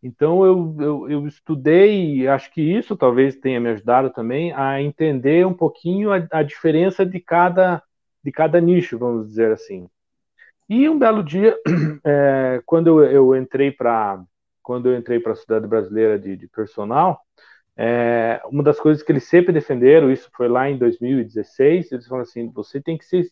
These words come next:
um especialista, você tem que, é, realmente o que o professor falou, você tem que achar o teu nicho, porque aí você vai se tornar uma referência, aí você vai entender,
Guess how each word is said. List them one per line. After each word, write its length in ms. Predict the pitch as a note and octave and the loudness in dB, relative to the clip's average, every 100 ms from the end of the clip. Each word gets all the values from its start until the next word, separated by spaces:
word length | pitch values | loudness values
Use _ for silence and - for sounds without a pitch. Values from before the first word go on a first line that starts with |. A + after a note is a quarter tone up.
| - | -6
um 100 | F3+ | -6
especialista, 840 | F3 G3+ - A#3+ E3 F3 - A2+ | -4 -4 -2 -2 -2 -4 -6 -10
você 320 | A#2+ - D#3 | -10 -10 -10
tem 260 | - E3 F3+ | -4 -4 -4
que, 300 | - G#3 - _ - - _ _ - | -4 -6 -6 _ -20 -20 _ _ -2
é, 260 | C3 C#3+ C3 | 2 4 4
realmente 500 | C#3+ D3+ D3 D3+ C#3 | 4 4 2 0 -4
o 20 | |
que 100 | C3+ | -6
o 60 | |
professor 420 | B2+ B2+ A#2+ C#3+ B2 | -2 -2 0 0 2
falou, 280 | C3 B2+ | 4 4
você 200 | A#2 - | 2 -6
tem 200 | C#3 D#3 | -8 -6
que 280 | D#3+ F#3+ F#3+ F#3 - | -6 -6 -8 -8 -6
achar 380 | D#3+ D#3 F3 F#3+ | -6 -2 2 2
o 60 | |
teu 200 | F#3 A3+ | 2 0
nicho, 440 | F3 F#3 F#3 - C3 | 2 2 0 -6 -10
porque 260 | C#3+ - | -8 -2
aí 140 | C3+ E3+ | 0 0
você 260 | F#3+ - | -2 -2
vai 140 | D3 C#3+ | 0 0
se 80 | |
tornar 220 | - C#3 C3+ | -2 -6 -4
uma 140 | C#3 | -2
referência, 540 | C3+ C3 C3 D3 F#3+ | -2 -2 -4 -2 0
aí 140 | D#3+ F3+ | 0 0
você 260 | A3+ A3 | -4 -4
vai 140 | G3+ F#3+ | -2 -2
entender, 520 | F#3 F#3 D3+ D3+ F#3 | 0 0 2 2 2